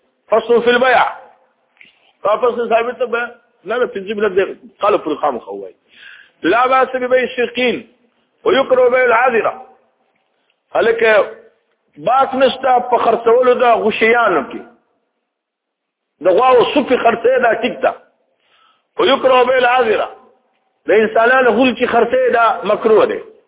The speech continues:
څه پوهېږي؟ او تاسو ښه پوه شئ ور باندې. وقال الشافعي رحمه الله: «لا يجوز بيع السرقين.»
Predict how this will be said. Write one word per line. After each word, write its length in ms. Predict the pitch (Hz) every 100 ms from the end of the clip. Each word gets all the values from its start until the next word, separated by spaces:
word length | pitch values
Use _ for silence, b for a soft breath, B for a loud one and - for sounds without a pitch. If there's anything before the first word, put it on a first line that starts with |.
| _ _ _ _ _ _ _ _ _ _ - -
څه 100 | 190
پوهېږي؟ 360 | 147 151 127 - b b b -
او 200 | 156 160
تاسو 320 | - 196 160
ښه 200 | - 247
پوه 140 | 156 120
شئ 120 | 104
ور 140 | 101
باندې. 240 | 95 101 - b b b
وقال 340 | 156 175 247 262
الشافعي 420 | 240 254 247 262
رحمه 320 | 254 247 262
الله: 300 | 262 262 240 - - _ _ -
«لا 320 | 196 262 269
يجوز 320 | 240 254 240
بيع 80 | 240
السرقين.» 800 | 220 - 202 - 160 123 104